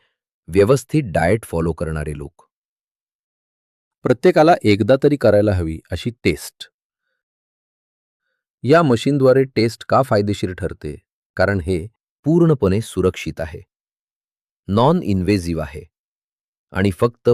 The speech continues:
पाच ते दहा मिनिटांच्या आत ही टेस्ट होते. अव्हॉइड. कोणासाठी हे मशीन योग्य नाही तर गर्भवती महिला आणि पेसमेकर असलेले रुग्ण. बॉडी कंपोझिशन ॲनालिसिस म्हणजे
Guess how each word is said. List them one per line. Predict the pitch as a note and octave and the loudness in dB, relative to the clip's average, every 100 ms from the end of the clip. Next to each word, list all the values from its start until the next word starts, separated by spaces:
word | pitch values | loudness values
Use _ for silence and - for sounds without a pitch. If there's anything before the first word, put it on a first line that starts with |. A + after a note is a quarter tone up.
| - | 2
पाच | G2 G#2+ - A2 | 2 0 0 -4
ते | |
दहा | G2 E2 G#2+ | -4 -2 -2
मिनिटांच्या | B2+ F#2 E2 F2+ F2 F2 | -2 -2 -2 -4 -4 -4
आत | F#2+ E2+ D#2 _ | 0 -2 -4 _
ही | - F2 | -10 -8
टेस्ट | - E2 D#2+ - | -6 -6 -8 -12
होते. | D#2+ - G#1+ _ _ _ _ _ _ _ _ _ _ _ - | -14 -14 -18 _ _ _ _ _ _ _ _ _ _ _ -6
अव्हॉइड. | F2+ E2 D2 C2+ _ _ _ _ _ _ _ _ _ _ | -2 -2 -4 -10 _ _ _ _ _ _ _ _ _ _
कोणासाठी | C3 D#3 F#3+ F3 D#3 | 2 2 4 2 2
हे | D#3 C#3+ | 2 2
मशीन | A2+ G2 A#2 G#2+ | 0 0 -2 0
योग्य | F#2+ F2+ F#2+ | 0 -2 -4
नाही | E2+ F2 F2+ | -2 -6 -2
तर | G2+ D#2 - _ _ _ _ _ _ - F2 | -2 -2 -10 _ _ _ _ _ _ -4 0
गर्भवती | G2 G2+ A#2 G#2+ F#2 | 2 2 0 -2 -4
महिला | E2 D#2 E2 A2+ - _ _ _ _ | -6 -6 -8 -10 -16 _ _ _ _
आणि | - G#3+ E2 G#2+ _ _ _ _ | -2 0 -2 -6 _ _ _ _
पेसमेकर | C3 D#3+ - G#2 F2+ F2+ | 0 0 -2 -6 -2 -4
असलेले | E2 - D#2+ E2 | -4 -6 -8 -6
रुग्ण. | E2+ D2 C2 - _ _ _ _ _ _ _ _ _ _ _ _ | -8 -10 -14 -20 _ _ _ _ _ _ _ _ _ _ _ _
बॉडी | G2 A#2+ D3 F#3+ | 2 4 4 2
कंपोझिशन | D3 C3 C#3 C3+ B2+ C#3+ | 0 0 0 0 -2 -4
ॲनालिसिस | - F#2+ G#2+ A2+ A#2 - | -2 -2 -2 -2 -8 -6
म्हणजे | F#2+ G#2 D#2+ | -4 -2 -4